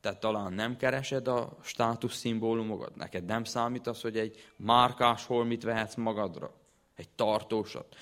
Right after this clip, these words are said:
Vagy hogy tiszta legyen? Vagy hogy az valami több jelentést is mutasson?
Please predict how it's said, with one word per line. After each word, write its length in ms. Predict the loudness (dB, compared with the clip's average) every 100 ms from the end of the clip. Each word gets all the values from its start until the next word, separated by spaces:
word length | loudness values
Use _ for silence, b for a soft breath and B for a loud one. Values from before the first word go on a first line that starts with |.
| B
Vagy 280 | -4 -4 -6
hogy 260 | -8 -8 -4
tiszta 380 | -4 -2 2 4
legyen? 360 | 4 0 -4 -10 B B
Vagy 200 | -4 2
hogy 200 | 4 4
az 280 | 2 0 -12 _ _
valami 540 | 0 2 4 4 0 -4 -10 0
több 240 | 2 4
jelentést 640 | 4 4 0 -2 -4 -4
is 120 | -8
mutasson? 560 | -6 -4 -4 -4 -10